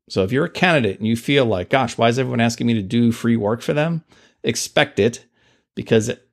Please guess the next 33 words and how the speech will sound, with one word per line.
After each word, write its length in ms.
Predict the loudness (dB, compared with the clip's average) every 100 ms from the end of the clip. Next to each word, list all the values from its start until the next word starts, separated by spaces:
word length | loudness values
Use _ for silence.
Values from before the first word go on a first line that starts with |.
| -14 -10
like 220 | -8 -6
we're 60 | -4
saying 340 | 0 2 2
here, 360 | 0 2 2 2
it's 200 | -2 -2
the 120 | -2
way 260 | 0 4 2
that 120 | 0
they 80 | -4
can 180 | -4 -6
figure 400 | -2 0 2 2
out 300 | 0 -4 -8 _ -14
if 120 | -8
you're 180 | -2 -2
a 40 | -2
great 320 | -2 -4 -4
fit 420 | 0 0 0 _ _ _ _ _
for 260 | -2 2
the 100 | 4
role. 280 | 2 -2 -6 -6
Again, 220 | -2 0
it's 140 | -2
one 160 | 0 0
of 80 | 0
the 60 |
data 280 | 0 0 0
points 460 | -2 -6 -8 -14 -8
that 140 | -6
they're 100 | -4
gonna 160 | -4 -2
be 100 | -2
looking 280 | -2 -6
at. 120 | -16